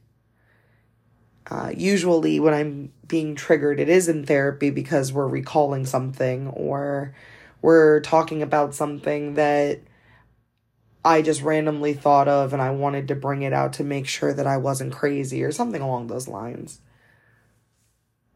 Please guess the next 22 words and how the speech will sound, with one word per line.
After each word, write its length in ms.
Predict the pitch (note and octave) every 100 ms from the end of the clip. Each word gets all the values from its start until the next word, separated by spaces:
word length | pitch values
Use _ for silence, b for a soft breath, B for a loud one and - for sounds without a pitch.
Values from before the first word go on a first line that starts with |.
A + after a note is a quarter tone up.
| _ _ -
I 120 | F3+
had 160 | F#3 F3
gotten 600 | F#3 F#3 F3 E3 E3 - _ _ _ _ _ -
really 320 | G#3+ E4 F4
good 640 | - E3 F3 D3+ A2 - -
in 140 | D#3
the 80 | D#3
last 400 | D3 C#3+ C#3+ -
few 180 | - C#3+
years 600 | C#3 C#3+ B2+ A#2+ C3 C3+
about 480 | - C#3+ C3+ C3+ C3
handling 1000 | C3+ - D3+ D3+ D3 C#3+ C#3 C3 B2+ -
my 220 | C#3+ C#3+
triggers 520 | C3 - C#3 C#3 C3+ C3+
and 120 | C3+
addressing 580 | C3+ C#3+ C#3 C3+ C#3+ C#3
them 460 | B2+ B2+ C3 C3+ b b b b b b _ _
quickly. 560 | - B3 B3 - - - - _ _ _ _ _ _ _ _ _ _ _ _ -
So 180 | - G#3
I 100 | A3
felt 360 | A3+ C4+ G#3 C3+
guilty. 720 | D#3 B3+ - - - -